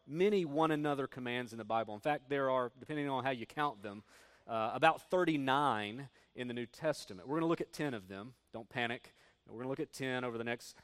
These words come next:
few weeks, uh, but, uh, they're important for us to understand because of how they inform, uh, what our community as the body of Christ ought to reflect and look like. And so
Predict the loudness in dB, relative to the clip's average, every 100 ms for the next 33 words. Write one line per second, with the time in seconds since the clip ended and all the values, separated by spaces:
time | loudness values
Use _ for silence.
0 | _ -8 -6 -4 -4 -6 -12 -14 -18 -20
1 | -6 0 0 0 -4 2 2 2 _ _
2 | _ _ _ -20 -18 -16 -14 -6 -6 -6
3 | 0 2 2 0 0 2 0 -4 -6 -8
4 | -10 -6 -4 -4 -6 -2 0 0 -4 -8
5 | -2 2 2 0 -10 _ -4 -4 -4 -8
6 | -8 -2 0 2 2 -2 -6 -12 _ _
7 | -10 -6 -6 2 4 4 2 2 2 -2
8 | -8 -8 -6 -4 -6 -8 -12 -12 _ _
9 | _ -8 -8 -4 2 2 2 -2 -2 -2
10 | -4 -8 -2 -2 -2 -10 -10 -8 -10 -12
11 | -14 -6 2 2 2 -8 -20 -20 _ _
12 | -12 -8 -6 -8 -16 _ _ -12 -10 -8
13 | -6 -6 -8 -14 0 4 4